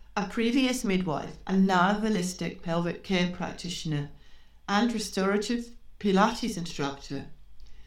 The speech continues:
Prudence helps women heal emotionally and physically after birth trauma in her healing sessions. You'll hear Prudence talk about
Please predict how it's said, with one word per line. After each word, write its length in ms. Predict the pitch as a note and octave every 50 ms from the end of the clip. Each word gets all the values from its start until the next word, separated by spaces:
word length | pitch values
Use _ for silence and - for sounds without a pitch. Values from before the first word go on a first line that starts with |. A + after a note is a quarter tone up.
| - - - - -
Prudence 480 | - - E4 F#4+ G4 G#4 G4+ E4 -
helps 500 | - - - A#3+ B3 B3+ B3+ - - -
women 300 | B3 G#3+ G#3 G3 F#3 F#3+
heal 500 | F#3 - - - A3 A3+ A3+ A3 G#3+ -
emotionally 760 | G3+ G3+ G3+ G3+ G3 G3 G3 F#3+ A3+ G3+ F3 - - - - - -
and 240 | G3 G#3 A3 A#3 -
physically 480 | A3+ G#3+ G#3+ F#3 F#3 F3+ F#3 F#3 - -
after 360 | F3 E3+ E3+ E3+ - - D3
birth 500 | D3 D3+ C#3+ B2 C3 C#3 - - - - -
trauma 340 | - D3+ D3+ C#3+ C#3 - -
in 100 | F#3 F3
her 140 | F3+ G#3 G3+
healing 360 | F#3+ A3 B3+ A#3+ A3 F3+ E3+
sessions. 680 | F3 - E3 D3 D3 D3 - D3+ C#3+ C#3+ C#3+ - - - - - - -
You'll 220 | A#3+ B3+ C4 C4+
hear 340 | B3+ A#3 C#4+ D4+ F4+ G#4 G#4 G4+
Prudence 400 | - C#4 A#3 A3+ A3 - - -
talk 260 | - A#3 G3+ F#3+ -
about 320 | - G#3+ G#3+ G#3 G#3 G#3